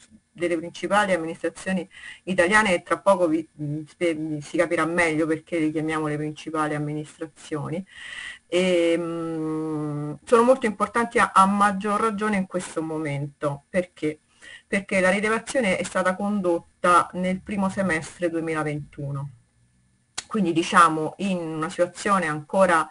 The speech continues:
molto, eh, emergenziale, quindi con la pandemia ancora in corso, con il piano di, nazionale di, di ripresa e resilienza, il P N R R, eh, oramai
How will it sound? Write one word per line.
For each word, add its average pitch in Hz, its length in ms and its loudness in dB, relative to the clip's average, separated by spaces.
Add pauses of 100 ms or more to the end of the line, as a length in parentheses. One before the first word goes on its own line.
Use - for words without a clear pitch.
(280)
molto, 185 680 0 (1040)
eh, 180 60 0
emergenziale, 170 1200 0
quindi 151 520 -8
con 156 200 -6
la 147 220 -4
pandemia 160 600 -4
ancora 156 380 -4
in 156 160 -6
corso, 151 720 -8 (1000)
con 233 320 8
il 180 160 -2
piano 175 920 2
di, 170 380 -4
nazionale 180 480 -2
di, 156 240 -2
di 160 160 -2
ripresa 175 340 0
e 151 40 2
resilienza, 165 640 -2
il 143 80 -8
P 165 180 -4
N 160 120 -4
R 170 300 -2
R, 196 680 2
eh, 156 880 0
oramai 175 720 2